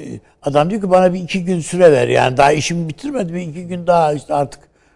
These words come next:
kaç kişi daha öldüreceksen öldüreceksin. Ka-, kaç yeri daha işgal edecekse edecek. İki gün daha." Ama sen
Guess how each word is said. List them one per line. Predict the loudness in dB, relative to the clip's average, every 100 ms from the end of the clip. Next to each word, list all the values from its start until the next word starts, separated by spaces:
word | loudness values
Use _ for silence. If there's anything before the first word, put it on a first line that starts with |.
| _
kaç | -2 -2 -2
kişi | -16 -6
daha | 2 4 4
öldüreceksen | 0 -8 -8 -8 -4 -4
öldüreceksin. | -2 -6 -8 -8 -8 -6
Ka-, | -2 -2 -2 -16 _
kaç | _ -6 -4
yeri | -6 -6 0
daha | 0 0
işgal | -4 -6 0 0
edecekse | -2 -8 -10 -6 -6
edecek. | -6 -6 -8 -8
İki | -10 -8
gün | -8 -6 -2
daha." | -4 -4 _ _ _ _ _ _ _ _ _ _ _ _ _ _ _ _ _ _ _ _ _ _ _ _ -4
Ama | 0 2
sen | 6 6 4